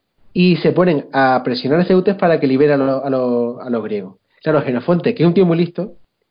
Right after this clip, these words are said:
ve su oportunidad. Y entonces habla con los espartanos y les dice, "Eh, ya que vais a presionar a Seutes para que nos libere,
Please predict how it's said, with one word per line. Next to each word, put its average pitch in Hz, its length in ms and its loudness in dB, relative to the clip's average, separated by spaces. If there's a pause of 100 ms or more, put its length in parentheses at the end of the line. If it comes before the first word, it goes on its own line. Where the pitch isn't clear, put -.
(160)
ve 156 140 0
su 160 120 0
oportunidad. 113 580 -2 (300)
Y 139 60 -6
entonces 147 340 0
habla 156 260 0
con 117 140 -2
los 117 100 0
espartanos 190 560 0
y 160 40 -2
les 127 100 -2
dice, 120 380 -8 (460)
"Eh, 104 280 -8
ya 120 120 -2
que 143 400 2
vais 131 280 0
a 139 60 2
presionar 147 280 0
a 147 40 -10
Seutes 156 300 0
para 113 160 -6
que 110 100 -6
nos 107 100 -6
libere, 175 480 0